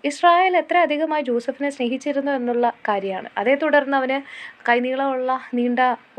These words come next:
കുപ്പായം തയ്പ്പിച്ചു കൊടുക്കുന്നതും, അതേപോലെ തന്നെ, ആ, ആ, അതേ തുടർന്ന് സഹോദരന്മാർക്ക് അവന് ലിഡർഷിപ്പ് ഉണ്ടായ കാര്യമാണ്. അപ്പോൾ അതിൽ നിന്ന് എനിക്ക് മനസ്സിലായ, അല്ലെങ്കിൽ എൻ്റെ ജീവിതത്തിൽ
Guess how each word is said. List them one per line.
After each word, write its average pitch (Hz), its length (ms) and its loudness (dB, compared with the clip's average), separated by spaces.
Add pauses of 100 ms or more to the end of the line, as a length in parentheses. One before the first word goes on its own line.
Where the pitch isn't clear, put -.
(120)
കുപ്പായം 247 420 2 (240)
തയ്പ്പിച്ചു 226 400 -2
കൊടുക്കുന്നതും, 247 500 0 (960)
അതേപോലെ 220 420 -2
തന്നെ, 294 200 -2 (320)
ആ, - 20 -4 (300)
ആ, 311 40 0 (200)
അതേ 254 240 -2
തുടർന്ന് 311 360 0 (340)
സഹോദരന്മാർക്ക് 285 800 -2
അവന് 294 260 -8
ലിഡർഷിപ്പ് 277 460 0
ഉണ്ടായ 269 260 -2
കാര്യമാണ്. 208 360 -4
അപ്പോൾ 311 160 0
അതിൽ 311 200 -4
നിന്ന് 370 220 -6
എനിക്ക് 311 300 -8 (560)
മനസ്സിലായ, 262 640 -2 (340)
അല്ലെങ്കിൽ 294 300 0
എൻ്റെ 254 240 -4
ജീവിതത്തിൽ 294 460 -4